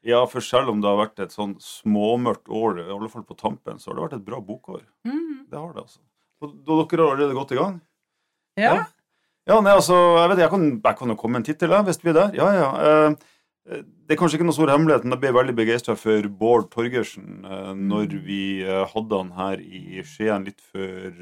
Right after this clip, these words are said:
Speaker 1: eh, eller nå i begynnelsen av desember, slutten av november. Han skulle jo egentlig hatt det til våren, og da leste jeg jo den som han kom med i år, nemlig,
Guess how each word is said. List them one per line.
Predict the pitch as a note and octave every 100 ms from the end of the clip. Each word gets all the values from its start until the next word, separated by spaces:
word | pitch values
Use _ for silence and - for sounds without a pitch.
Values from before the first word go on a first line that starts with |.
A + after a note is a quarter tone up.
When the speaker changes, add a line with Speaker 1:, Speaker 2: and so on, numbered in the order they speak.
| F2+
Speaker 1:
eh, | F#2+ F#2+ F#2+
eller | - G#2
nå | G2+ G#2
i | F#2+ F#2+
begynnelsen | G2 G2+ F2+ - G2
av | F#2+ F#2 F#2+ G2+ F#2
desember, | G2+ D3 D#3 G#2
slutten | A2+ A2
av | G2+
november. | A2+ D3 F2+ _ _ _ _ _ _ -
Han |
skulle | A2+ B2 A2
jo |
egentlig | G#2+ G#2
hatt | G#2 F2 _ -
det | F#2+ F#2 -
til | F#2+
våren, | A2 C#3 -
og | G#2
da | G2+
leste | - -
jeg | G#2 F2+
jo |
den | G2 G2
som | - F#2+
han | G2
kom | - G#2
med | G2
i | G2
år, | D3 B2+
nemlig, | F#2+ F#2+ F#2 F#2 F#2+ F#2